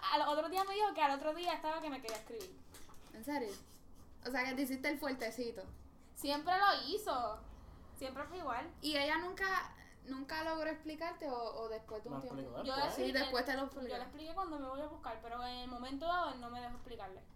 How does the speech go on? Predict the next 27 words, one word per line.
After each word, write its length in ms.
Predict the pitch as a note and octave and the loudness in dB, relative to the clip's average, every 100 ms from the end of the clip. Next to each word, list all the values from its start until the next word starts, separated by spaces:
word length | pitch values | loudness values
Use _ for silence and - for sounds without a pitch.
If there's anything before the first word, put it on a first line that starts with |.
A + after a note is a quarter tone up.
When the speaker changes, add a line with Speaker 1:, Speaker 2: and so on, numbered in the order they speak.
| - - - | -12 -12 -14
Speaker 3:
Ujú. 120 | F3 | -10
Speaker 1:
Y, 80 | C#4 | -2
la, 180 | C#4+ - | 0 2
y, 240 | D4 C4+ C4+ B3+ | 2 0 -2 -4
y 120 | C#4 | -4
fíjate 400 | C4+ B3+ D#4 G4 | -2 -2 0 0
que 160 | F#4 C#4 | -2 0
yo 120 | B3+ | 2
hablé 480 | D4+ - B3+ A#3+ B3 | 4 6 4 2 -2
con 120 | E4 | 0
la 120 | E4 | 0
persona 420 | C#4+ C4+ A#3 B3+ | 0 -4 -2 0
del 100 | D4+ | 0
boch-, 300 | D#4+ D#4+ - | 0 -4 -4
como 200 | - C4 | -10 -8
que 80 | A#3 | -4
la 140 | A3+ A3+ | -2 -2
persona 340 | A3+ A3+ A#3 | -4 -6 -6
que 160 | D4 D#4+ | -4 -4
me 80 | D#4+ | -2
estaban 260 | D#4 D4+ | 0 0
involucrando, 680 | D4+ C#4+ D4 C#4 C#4 C#4+ C4+ | 0 0 0 -2 -4 -2 -4
yo 160 | G#3+ G#3+ | -4 -4
hablé 240 | A#3+ C4+ | -4 -4
con 120 | C#4 | -4
esta 200 | C4 C4+ | -6 -4
persona 480 | C4+ C4+ C4+ C4 A3+ | -4 -4 -2 -4 -4